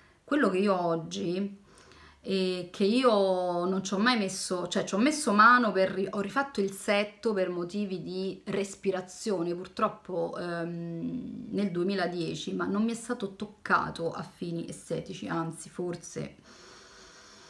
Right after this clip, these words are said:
vabbè, però comunque sia col passare degli anni il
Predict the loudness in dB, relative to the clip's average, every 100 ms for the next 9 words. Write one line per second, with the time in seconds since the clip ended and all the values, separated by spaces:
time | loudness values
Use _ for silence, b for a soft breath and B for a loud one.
0 | B B B B _ _ 2 4 4 2
1 | 2 0 6 8 8 6 4 4 4 4
2 | 6 4 0 0 4 6 6 4 6 8
3 | 8 6 4 4 4 2 2